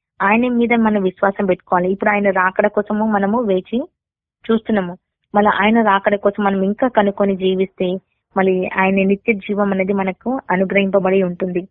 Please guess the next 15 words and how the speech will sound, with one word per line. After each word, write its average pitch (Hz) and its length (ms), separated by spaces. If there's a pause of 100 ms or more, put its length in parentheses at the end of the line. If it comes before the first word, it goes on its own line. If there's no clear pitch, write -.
(360)
మరి 214 340
ఇది 214 180
దేవుడు 240 340
ఎంత 226 220
మంచిగా 214 280
చెప్తుంది 196 280
చూడు, 240 140 (320)
"నేనే 220 300
మార్గము, 240 420
నేనే 214 280
సత్యము, 220 360
నేనే 202 280
జీవం" 208 360
అని 208 240
ఈ 202 300